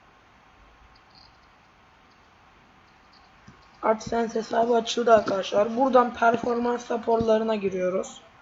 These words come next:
Sık kullanılan raporlara giriyoruz. Buradan ürünleri açıyoruz.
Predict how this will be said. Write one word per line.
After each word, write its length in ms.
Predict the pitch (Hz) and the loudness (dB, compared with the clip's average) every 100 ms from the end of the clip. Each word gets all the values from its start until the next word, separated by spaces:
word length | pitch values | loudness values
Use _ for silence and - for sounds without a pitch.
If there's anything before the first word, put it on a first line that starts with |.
| - - - _ _ _ _ - _ - - | -20 -20 -20 _ _ _ _ -20 _ -20 -14
Sık 320 | - - 220 | -12 -10 -8
kullanılan 520 | - 247 247 240 233 233 | -6 0 2 2 2 2
raporlara 540 | 226 226 226 226 233 | 0 0 -2 0 0
giriyoruz. 760 | 208 196 196 196 233 - - - - - - - _ _ _ _ _ _ _ _ _ _ - - - - - - - - - - _ _ _ - - 92 92 - - - - - - _ - - - - - - | 0 -2 0 2 0 -4 -16 -20 -16 -14 -16 -20 _ _ _ _ _ _ _ _ _ _ -20 -20 -20 -20 -20 -20 -20 -20 -20 -20 _ _ _ -18 -18 -20 -20 -20 -20 -20 -20 -20 -20 _ -20 -20 -18 -18 -18 -8
Buradan 460 | - 240 240 240 226 - - | 0 2 4 2 0 -8 -6
ürünleri 600 | 247 233 240 240 233 233 | -2 0 0 2 2 4
açıyoruz. 880 | 220 202 - 196 190 208 220 - - | 2 0 -4 -4 -2 -2 -4 -14 -18